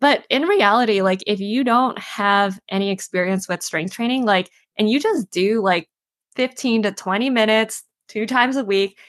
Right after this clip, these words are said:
you will make gains. You might not make maximal gains, but you will make gains. You just have to figure out how to get started. So what I always recommend is, one, like, figure out what your barriers are. If your barrier is time constraint, then you need to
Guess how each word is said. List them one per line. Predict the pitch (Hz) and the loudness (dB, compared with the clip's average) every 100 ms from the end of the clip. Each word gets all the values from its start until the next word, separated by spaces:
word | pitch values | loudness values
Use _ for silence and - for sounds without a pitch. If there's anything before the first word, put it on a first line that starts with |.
| _ | _
you | 214 277 | 0 4
will | 269 277 | 4 2
make | 226 220 214 | 4 2 2
gains. | 190 143 98 - - | -2 -2 -8 -12 -10
You | 214 | -2
might | 233 269 | 2 4
not | 294 277 | 4 4
make | 269 262 | 2 0
maximal | 269 339 - 269 220 196 | 2 2 0 0 0 0
gains, | 175 175 190 | -4 -6 -4
but | 190 131 | -4 -4
you | 175 202 | -6 -4
will | 180 202 | 0 0
make | 233 233 226 | 0 -2 -2
gains. | 196 202 226 208 | -2 0 -2 -4
You | 185 | -8
just | - 196 - | -4 -4 -4
have | 202 190 | -6 -6
to | 196 | -10
figure | 180 175 | -8 -4
out | 175 | -4
how | - 170 | -4 -6
to | 175 | -6
get | 170 - | -10 -10
started. | - 160 208 262 - - - 262 - | -4 -2 0 -2 -4 -18 -14 -14 -8
So | - 240 | -2 2
what | 226 | 4
I | 233 | 4
always | 254 302 254 | 4 2 0
recommend | 240 240 208 202 202 | -2 0 -2 0 -2
is, | - 196 190 - _ | -2 -4 -4 -8 _
one, | 190 214 247 262 - | -2 0 0 -2 -2
like, | 208 196 - _ | -2 -2 -6 _
figure | 262 277 | -2 4
out | 294 240 | 4 4
what | 214 - | 0 0
your | 220 | -2
barriers | 196 185 180 175 175 | 0 0 0 -4 -2
are. | 165 135 - _ _ _ _ - | -2 -2 -4 _ _ _ _ -2
If | 233 220 | -2 0
your | 226 269 | 0 0
barrier | 269 247 240 240 233 | 2 0 2 0 0
is | 190 196 190 | 0 -2 -4
time | - 196 | -2 -2
constraint, | 220 226 - 240 269 - | 0 -2 -4 -4 -4 -2
then | 214 | 0
you | 214 | 2
need | 202 202 202 | 0 -2 -4
to | 226 202 196 | -2 0 0